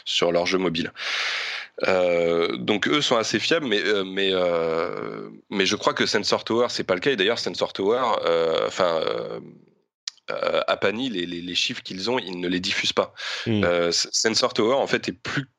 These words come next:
Speaker 1: est davantage connu du grand public parce que eux, ils ont tendance à, à diffuser leurs chiffres, mais, euh,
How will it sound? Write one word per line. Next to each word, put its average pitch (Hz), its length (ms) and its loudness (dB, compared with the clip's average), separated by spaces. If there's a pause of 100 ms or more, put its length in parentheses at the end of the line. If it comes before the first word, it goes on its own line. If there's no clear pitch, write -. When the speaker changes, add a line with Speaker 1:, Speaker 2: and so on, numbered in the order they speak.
(140)
Speaker 1:
est 87 120 -4
davantage 113 380 2
connu 120 200 -2
du 113 80 -2
grand 101 120 2
public 131 220 -2
parce - 180 0
que 101 100 0
eux, 131 300 2
ils 98 140 0
ont 95 60 0
tendance 110 360 2
à, 85 260 4
à 82 180 2
diffuser 98 360 -6
leurs 95 120 2
chiffres, 135 280 -4
mais, 107 320 0
euh, 85 540 2